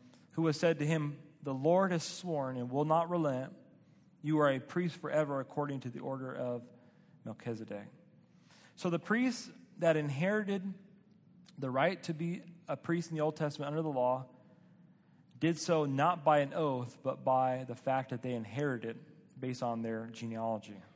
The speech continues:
But Christ is different. God swore an oath, and he said he would not relent to this oath. It's pretty strong, huh? It means the fact that God says, "Hey, I promise this,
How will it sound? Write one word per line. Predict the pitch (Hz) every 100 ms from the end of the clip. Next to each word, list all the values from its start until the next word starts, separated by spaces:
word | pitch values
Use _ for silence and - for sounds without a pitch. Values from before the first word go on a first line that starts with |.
| - - - - _ - _ _ -
But | 135
Christ | - 151 160
is | 139
different. | 120 151 143 113 110 - - - _ - _ _ -
God | 147 156 143
swore | - 156 170 156
an |
oath, | 139 147 120 113 - - 156
and | 123
he | 143 156
said | 143 147 -
he | 160
would | 147 135
not | 139 156 139
relent | 127 131 147 123
to | -
this | 123 117
oath. | 131 120 110 - - - -
It's | -
pretty | - 175
strong, | 135 - 175 139 120
huh? | 127 104 - - - - - - - _ -
It | 143
means | 151
the | 135
fact | - 151 143
that | 139
God | 139 147
says, | 143 131
"Hey, | 151
I | 139 156
promise | - 160 175 165 -
this, | 180 180